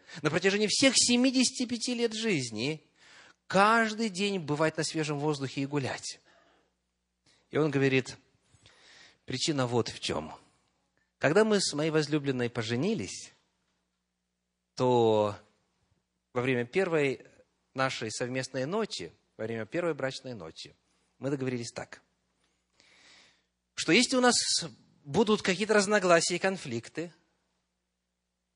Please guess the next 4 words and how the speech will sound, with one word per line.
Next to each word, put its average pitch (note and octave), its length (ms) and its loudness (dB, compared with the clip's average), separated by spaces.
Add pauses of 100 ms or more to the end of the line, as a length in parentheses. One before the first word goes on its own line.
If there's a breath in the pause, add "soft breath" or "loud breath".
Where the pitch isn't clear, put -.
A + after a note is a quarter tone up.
то C3 380 4 (2000)
тот, B3+ 220 12
кто - 180 6
виноват, G#3+ 880 6